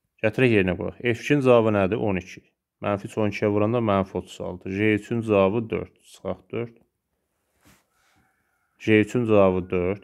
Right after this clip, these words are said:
yəni dörd çıxaq. F ikinin də cavabı on iki, iki dəfə on iki, iyirmi dörd. İyirmi dörd. Verir mənfi qırx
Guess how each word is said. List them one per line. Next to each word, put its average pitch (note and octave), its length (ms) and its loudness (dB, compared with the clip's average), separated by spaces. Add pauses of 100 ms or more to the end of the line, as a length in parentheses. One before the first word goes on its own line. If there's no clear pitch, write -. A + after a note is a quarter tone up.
yəni F2+ 260 -4
dörd F#2+ 220 -4
çıxaq. - 480 -4
F G#2+ 180 -2
ikinin A#2 280 -4
də G#2 140 2
cavabı F#2 360 0
on F2 140 -6
iki, A#2 160 -10
iki - 180 -8
dəfə F#2+ 240 -4
on F#2 80 -6
iki, F#2 200 -10
iyirmi F#2+ 560 -4
dörd. - 240 -18 (1900)
İyirmi F2+ 540 -2 (320)
dörd. - 320 -20 (1160)
Verir A#2 280 4
mənfi G2 540 2
qırx F#2 260 -6